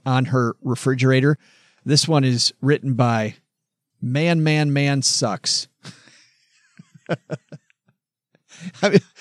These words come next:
I'm not even sure what that means. Man, Man, Man Sucks. Who would name their kid that? Uh, "This may be the year I actually learned something from the show," five stars.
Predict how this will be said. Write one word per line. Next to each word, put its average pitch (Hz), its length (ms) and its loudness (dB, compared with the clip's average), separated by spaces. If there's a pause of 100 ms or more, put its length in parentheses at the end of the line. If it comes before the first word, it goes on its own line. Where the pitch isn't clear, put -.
(180)
I'm 185 140 2
not 220 140 -2
even 226 160 -2
sure 190 220 0
what 190 160 0
that 165 180 -2
means. 135 500 -2 (380)
Man, 143 300 0
Man, 135 280 2
Man 123 300 0
Sucks. - 580 -4
Who 190 120 4
would 247 120 0
name 175 160 4
their 151 120 4
kid 131 240 0
that? 92 220 -4 (580)
Uh, 131 240 4
"This 170 300 0
may 196 280 2
be 220 180 2
the 170 100 0
year 143 400 2
I 147 120 0
actually 151 260 -2
learned 156 240 0
something 135 260 -2
from 131 220 -2
the 120 80 -2
show," 131 320 0
five 120 260 -2
stars. 127 440 -2